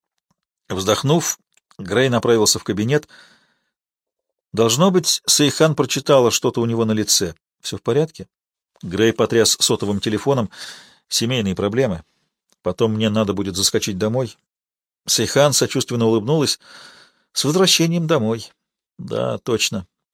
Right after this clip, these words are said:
Грей повернулся к доктору Хейсману. "Итак, что такого важного хотел сообщить Мэриуэзер Льюис?"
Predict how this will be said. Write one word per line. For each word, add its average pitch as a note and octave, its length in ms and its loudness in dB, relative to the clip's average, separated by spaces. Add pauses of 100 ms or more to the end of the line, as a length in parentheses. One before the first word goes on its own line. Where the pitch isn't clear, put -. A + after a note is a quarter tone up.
Грей A2 340 2
повернулся A2 500 0
к G2 80 -6
доктору G2+ 340 0
Хейсману. B2 500 0 (600)
"Итак, - 560 -2
что - 340 2
такого C3+ 380 2
важного C3 640 0 (960)
хотел D3+ 320 0
сообщить - 760 0 (440)
Мэриуэзер A#2 560 4
Льюис?" G#2+ 480 -4